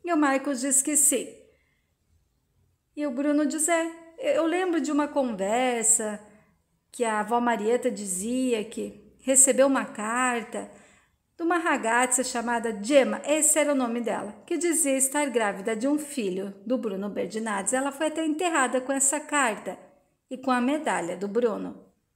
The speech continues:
E o Marco dizia: "Isso é Gemma." A Rafaela sempre falava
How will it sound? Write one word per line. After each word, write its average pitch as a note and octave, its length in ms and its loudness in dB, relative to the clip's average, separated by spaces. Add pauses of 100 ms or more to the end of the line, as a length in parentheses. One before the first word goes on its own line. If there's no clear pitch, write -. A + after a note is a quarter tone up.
(480)
E G4+ 80 -2
o F#4 60 0
Marco F#4 320 2
dizia: F4 560 2
"Isso - 260 -6
é E4+ 160 0
Gemma." D#4+ 600 -2 (240)
A E4 80 -2
Rafaela E4 640 0
sempre E4 920 0
falava A3+ 840 -2